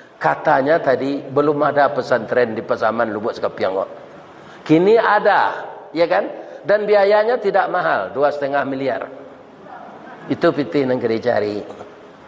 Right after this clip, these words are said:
Ya kan? Mudah-mudahan ibu-ibu ikut berpartisipasi, karena anak cucu kita nanti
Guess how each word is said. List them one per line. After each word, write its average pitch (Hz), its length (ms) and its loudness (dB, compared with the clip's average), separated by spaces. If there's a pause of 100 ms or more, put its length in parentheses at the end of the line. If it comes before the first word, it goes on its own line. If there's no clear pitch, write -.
(120)
Ya 156 120 2
kan? 156 200 2 (480)
Mudah-mudahan 135 840 0
ibu-ibu 147 680 -2
ikut 139 400 0
berpartisipasi, 135 1160 0 (400)
karena 202 520 2
anak 165 320 0
cucu 151 440 -4
kita 139 320 0
nanti 123 400 -2